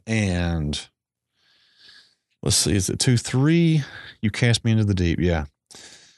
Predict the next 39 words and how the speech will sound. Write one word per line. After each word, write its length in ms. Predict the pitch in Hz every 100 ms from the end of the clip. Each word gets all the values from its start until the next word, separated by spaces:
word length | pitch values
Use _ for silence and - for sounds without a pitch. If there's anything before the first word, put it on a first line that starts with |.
| _ _ _ _ _ _ _
So 140 | - 110
the, 120 | 101
with 140 | 113
the 80 | 113
concept 400 | 123 120 113 92
of 160 | 104 92
"you 140 | 107
cast 340 | 104 117 104 -
me 80 | -
into 260 | 101 92
the 120 | 85
deep," 340 | 85 113 107 - - _ _ _ _ _ _ _ - - -
I 60 |
went 160 | 113 127
to 40 |
Psalm 280 | - 120 107
eighteen. 640 | 107 - 123 127 127 123 - _ -
"I 100 | 101
call 260 | - 113
upon 200 | 113 117
the 80 | 107
Lord 380 | 101 110 113 104
who 180 | 107 98
is 120 | 90
worthy 320 | 92 104 107
to 80 | 101
be 160 | 95 95
praised, 460 | - 110 110 104
and 100 | 92
I 100 | 95
am 100 | 92
saved 420 | 85 - 104 107 -
from 140 | 104
my 180 | 101 104
enemies." 520 | - 107 90 85 76 - _ _ _ _
Um, 280 | - 98 95
you 140 | 110 139
can 100 | 113
hear 400 | 131 127 101